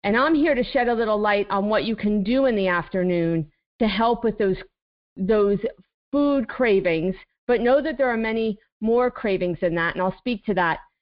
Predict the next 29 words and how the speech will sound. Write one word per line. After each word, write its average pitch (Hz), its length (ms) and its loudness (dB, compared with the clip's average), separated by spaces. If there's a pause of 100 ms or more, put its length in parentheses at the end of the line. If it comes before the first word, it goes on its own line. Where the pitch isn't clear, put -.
(120)
in 202 100 2
a 202 100 0
few 220 400 0 (240)
more 190 260 2
minutes. 160 360 -2 (720)
I 269 180 2
can 311 180 -2
remember 254 460 0
when 202 400 -2 (1000)
I 240 420 0
was 233 360 2 (100)
in 202 440 -2 (360)
college, 233 540 0
I 214 100 2
was 196 100 -2
actually 220 380 -2
on 196 120 0
a 185 100 -2 (280)
kind 202 140 0
of 185 180 0
gap 202 400 -2 (240)
six, 214 200 0 (240)
six 233 280 -2
months 196 420 0 (680)
between 226 600 0 (160)
college 220 420 0
and 196 120 0
graduate 185 460 0
school 170 420 -2